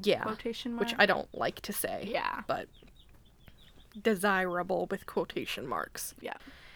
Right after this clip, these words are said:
Speaker 1: In the mid seventeen eighties, the house became a home for the elderly poor and probably saw a lot more deaths during that time.
Speaker 2: Oh, yeah.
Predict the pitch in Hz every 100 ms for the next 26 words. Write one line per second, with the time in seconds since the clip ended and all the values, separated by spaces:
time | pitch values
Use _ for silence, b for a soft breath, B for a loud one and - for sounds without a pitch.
0 | B B - - 233 226 226 226 226 -
1 | 233 262 277 - 294 269 269 262 277 262
2 | 262 220 220 226 233 220 226 202 214 208
3 | 220 226 214 196 208 208 208 196 - 190
4 | 202 196 185 - - 190 208 226 - 196
5 | 196 - 185 180 185 190 180 - 175 175
6 | 175 180 190 196 196 214 - - 247 254
7 | 262 - - 285 294 294 294 202 196 190
8 | 196 202